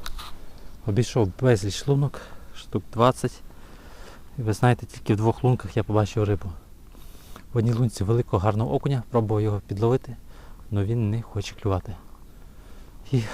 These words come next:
ще в одній лунці знайшов десь три-чотири окуні. І все,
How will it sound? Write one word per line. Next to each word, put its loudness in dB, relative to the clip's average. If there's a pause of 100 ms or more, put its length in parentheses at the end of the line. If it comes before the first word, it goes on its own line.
(220)
ще 4
в 8
одній 4
лунці 2
знайшов 0
десь -4
три-чотири 2
окуні. 4 (760)
І 2
все, 0